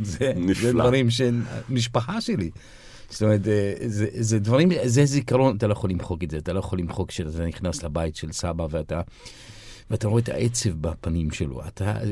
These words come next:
Speaker 1: שהוא חי במקום שהוא לא שלו, נגיד.
Speaker 2: הילדים
Speaker 1: מה-
Speaker 2: שלך הכירו את סבא?
Speaker 1: סבא שלי?
Speaker 2: כן.
Speaker 1: לא, אבל הכירו את אבא
Speaker 2: אבא.
Speaker 1: שלי, כן. ואבא שלי היה מספר להם כל הסיפורים
Speaker 2: Mhm.
Speaker 1: האלה.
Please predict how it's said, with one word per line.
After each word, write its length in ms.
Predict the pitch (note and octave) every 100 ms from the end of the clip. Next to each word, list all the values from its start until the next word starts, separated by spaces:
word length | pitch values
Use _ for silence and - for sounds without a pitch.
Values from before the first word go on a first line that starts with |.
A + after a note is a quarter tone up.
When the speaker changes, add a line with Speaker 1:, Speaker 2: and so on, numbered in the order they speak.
| - G#2 - -
Speaker 1:
שהוא 280 | - A2 F#2
חי 280 | - G#2 G#2+
במקום 440 | F2+ F2+ - F#2+
שהוא 240 | F2 E2+ F2
לא 100 | E2+
שלו, 340 | - F2+ D#2+ D2
נגיד. 140 | D#2
Speaker 2:
הילדים 320 | E2+ E2 F2+
Speaker 1:
מה- 60 | G2
Speaker 2:
שלך 280 | A#2 A#2 G#2 -
הכירו 400 | - A#2+ B2 C#3
את 60 |
סבא? 360 | - D3+ D#3 E3+ E3+ - - - - -
Speaker 1:
סבא 300 | - G2+ F2+
שלי? 440 | - D#2+ G2+ G3+ -
Speaker 2:
כן. 180 | E2+ C#2+ -
Speaker 1:
לא, 320 | F#2 G2+ E2 -
אבל 160 | D#2+
הכירו 260 | E2+ - F#2
את 80 | -
אבא 220 | D3 F#2
Speaker 2:
אבא. 20 | F2+ E2
Speaker 1:
שלי, 100 | D2 - -
כן. 200 | G2 D#2 - F2
ואבא 400 | E2 E2+ F#2+ G2
שלי 280 | G#2+ G#2 G2+
היה 240 | G2+ G2
מספר 500 | G2+ G2+ A2+ - E3+
להם 300 | D3+ E2+ -
כל 260 | - F#2 F#2+
הסיפורים 760 | F#2+ F#2+ D#2+ F2 D2+ C3+ C3+
Speaker 2:
Mhm. 40 | F#2
Speaker 1:
האלה. 120 | E2